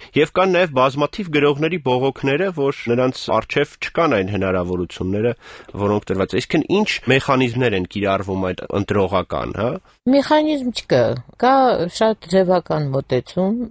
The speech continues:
Speaker 2: տարեկան տպում են պետպատվերով որոշակի քանակի գրքեր, հինգ հարյուր հատ տպաքանակով, Աստված գիտի կարդ-, ընթերցվում են, թե ոչ։ Կան, ը, իհարկե ռահվիրաններ, որոնք իրենց հաշվին տպում են գրքեր և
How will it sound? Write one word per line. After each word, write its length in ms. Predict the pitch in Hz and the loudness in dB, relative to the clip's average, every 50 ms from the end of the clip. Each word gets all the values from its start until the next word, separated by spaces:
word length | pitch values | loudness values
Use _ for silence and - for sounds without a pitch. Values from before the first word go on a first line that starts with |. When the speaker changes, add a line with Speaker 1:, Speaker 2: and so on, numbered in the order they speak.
| 170 - | -6 -2
Speaker 2:
տարեկան 640 | - 190 185 180 185 185 - 214 214 214 220 - - - | 0 2 2 2 0 0 0 0 2 2 0 0 -4 -4
տպում 440 | - - 175 - - 208 196 196 | -4 -4 -2 0 2 2 2 4
են 240 | 185 170 165 160 147 - - - - _ | 2 2 2 0 -2 -4 -6 -8 -10 _
պետպատվերով 1000 | _ 180 180 170 - - - 165 160 - - 147 156 156 151 151 156 170 180 - - - _ _ _ | _ 2 2 2 0 0 0 0 0 0 0 0 2 2 2 2 0 -2 -2 -4 -10 -20 _ _ _
որոշակի 640 | - 180 170 175 170 - - 165 165 - - 156 156 | 2 4 4 4 2 2 2 0 0 0 0 -2 -2
քանակի 540 | - - - 160 156 151 151 151 - 151 151 | -2 -2 -2 0 0 0 -2 -2 -2 -4 -4
գրքեր, 540 | 147 147 160 156 - - - 190 196 226 - | -2 0 -2 -2 -2 -2 0 0 2 2 2
հինգ 240 | 185 185 170 - - | 0 0 0 0 0
հարյուր 320 | 160 151 143 143 147 151 - | 0 0 0 0 -2 -2 -2
հատ 220 | - 139 143 - - | -2 -2 -2 -4 -6
տպաքանակով, 880 | - - - - 127 135 - - 147 143 151 151 151 - - 185 196 220 262 - _ _ _ | -8 -6 -4 -2 -4 -4 -4 -4 -4 -4 -2 -4 -4 -4 -2 -2 -2 -2 -4 -8 _ _ _
Աստված 380 | - 185 180 - 185 170 160 - | -2 -2 0 2 2 0 0 0
գիտի 240 | - 160 151 151 | -4 -4 -4 -4
կարդ-, 360 | - - 156 151 - _ _ - | -2 -2 -2 -2 -2 _ _ -2
ընթերցվում 640 | - 151 - - 160 151 - - - 160 147 143 | -2 -2 0 0 -2 -2 -2 -4 -4 -2 -2 -2
են, 120 | 139 135 131 | -2 -2 -2
թե 160 | - 143 135 | -2 -2 0
ոչ։ 260 | 135 147 160 - - - - - _ _ | 0 0 -2 -2 -4 -8 -18 -20 _ _
Կան, 280 | - - 220 240 247 233 | -4 0 0 2 2 2
ը, 140 | 202 180 - - - - - - | 2 0 -2 -2 -4 -4 -6 -4
իհարկե 480 | - 165 165 175 165 - - - 160 160 160 | -4 -2 0 0 0 -2 -2 0 2 2 2
ռահվիրաններ, 840 | 156 160 156 156 151 - 160 151 151 147 151 156 151 151 147 147 | 2 2 0 0 0 0 -2 0 0 0 0 0 0 0 0 0
որոնք 440 | 143 151 151 147 147 147 151 - - | 0 0 2 0 0 -2 -4 -6 -8
իրենց 420 | - - 156 - 151 139 - - - | -6 -4 -2 -2 -2 -2 -2 -2 -2
հաշվին 440 | 147 139 135 - - 156 156 160 156 | 0 0 0 0 0 0 0 0 0
տպում 360 | - 151 - - 160 165 175 | -2 -2 -2 -2 -2 0 0
են 160 | 180 180 180 | 0 0 0
գրքեր 500 | - 196 - - - 214 214 214 220 - - - - - 147 156 | 0 -2 -2 -2 0 2 2 2 0 -2 -10 -16 -10 -8 -4 -2
և 300 | 165 165 160 151 - | 0 0 0 -2 -4